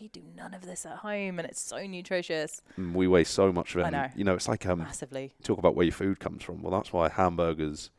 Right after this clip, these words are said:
Speaker 2: the hamburgers. Who am I? American.
Speaker 1: <laughs>
Speaker 2: Uh, beef burgers, sausages, and chicken nuggets. They're not cuts of meat, are they? They're
Speaker 1: No, if
Speaker 2: to
Speaker 1: people
Speaker 2: look,
Speaker 1: knew or
Speaker 2: yeah.
Speaker 1: went into those. <laughs>
Speaker 2: Come on, get
Speaker 1: Your
Speaker 2: real.
Speaker 1: hot dog, just go and research that, mate.
Speaker 2: Being a role model, how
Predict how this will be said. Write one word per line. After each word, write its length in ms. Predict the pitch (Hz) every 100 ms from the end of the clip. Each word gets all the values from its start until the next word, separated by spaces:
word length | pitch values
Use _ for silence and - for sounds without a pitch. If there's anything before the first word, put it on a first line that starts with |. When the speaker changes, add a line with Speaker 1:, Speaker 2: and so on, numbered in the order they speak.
| _ _ _ -
Speaker 2:
the 60 | -
hamburgers. 500 | 87 85 80 76 98
Who 100 | 110
am 80 | 98
I? 120 | 85
American. 500 | 101 139 107 92 82 _ -
Speaker 1:
<laughs> 220 | 240 - - 233 -
Speaker 2:
Uh, 240 | - 98
beef 260 | 95 117 -
burgers, 520 | 101 95 87 82 -
sausages, 680 | - 120 110 92 82 76 - - -
and 220 | 95 85
chicken 280 | - 101 98
nuggets. 480 | 98 87 - - -
They're 160 | 98 117
not 200 | 107 -
cuts 320 | - - -
of 80 | 92
meat, 220 | 95 -
are 80 | 107
they? 160 | 101 82
They're 280 | 92 95
Speaker 1:
No, 280 | 139 214 208 202 185 180
if 80 |
Speaker 2:
to 80 | 233
Speaker 1:
people 160 | 247 233
Speaker 2:
look, 160 | 233
Speaker 1:
knew 400 | 226 254 285 320
or 80 | 277
Speaker 2:
yeah. 100 | -
Speaker 1:
went 140 | 151 226
into 240 | 226 214
those. 560 | 214 240 233 190 190 214 269
<laughs> 80 | 294
Speaker 2:
Come 180 | 139
on, 240 | 110 92 90
get 220 | 90 127
Speaker 1:
Your 80 | 190
Speaker 2:
real. 160 | 180 226
Speaker 1:
hot 240 | 294 247
dog, 280 | 220 175 175
just 200 | 220 -
go 80 | 214
and 120 | 208
research 380 | 202 196 180 -
that, 200 | 165 143
mate. 320 | 156 151 - - _ _ _
Speaker 2:
Being 180 | 98 90
a 40 | 85
role 220 | 92 90
model, 260 | 80 82
how 280 | 82 110 117